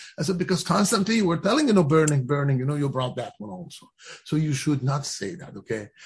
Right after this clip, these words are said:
We talk, when we talk about prayers, everybody think about positive. They think about the healing. They think about the good thing, goodwill,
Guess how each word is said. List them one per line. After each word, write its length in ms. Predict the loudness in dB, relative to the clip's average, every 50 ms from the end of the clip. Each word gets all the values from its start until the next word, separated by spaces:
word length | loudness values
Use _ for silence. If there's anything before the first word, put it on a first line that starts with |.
| -20 -20 -20 _ _ _ -2
We 180 | 2 2 2
talk, 320 | 4 4 2 2 2 0 0
when 200 | -2 0 0 -2
we 60 | -2 -4
talk 200 | -6 -6 -4 -4
about 320 | -4 -2 -2 -4 -4 -6
prayers, 500 | -12 -14 -10 -8 -6 -6 -6 -8 -10 -10 -8
everybody 320 | -6 -4 -4 -4 -6 -8 -10
think 240 | -10 -14 -14 -14 -14
about 280 | -14 -14 -14 -16 -14
positive. 600 | -14 -10 -4 -4 -4 -4 -6 -12 _ -20 -20 -20 _ _ _ -14
They 80 | -14 -14
think 240 | -12 -14 -14 -14
about 180 | -14 -18 -16 -14
the 80 | -14 -14
healing. 460 | -8 -4 -2 -2 -2 -4 -6 -12 -20 _ _ _ _ _
They 60 | -20 -20
think 280 | -20 -20 -20 -20 -20
about 240 | -20 -20 -20 -20 -18
the 120 | -18 -18 -18 _ _ -14 -14 -14 -12 -8
good 180 | -6 -6 -6 -6
thing, 400 | -8 -16 -16 -14 -14 -16 -18 -20 _ _ -8
goodwill, 560 | -6 -6 -6 -6 -8 -10 -10 -10 -10 -12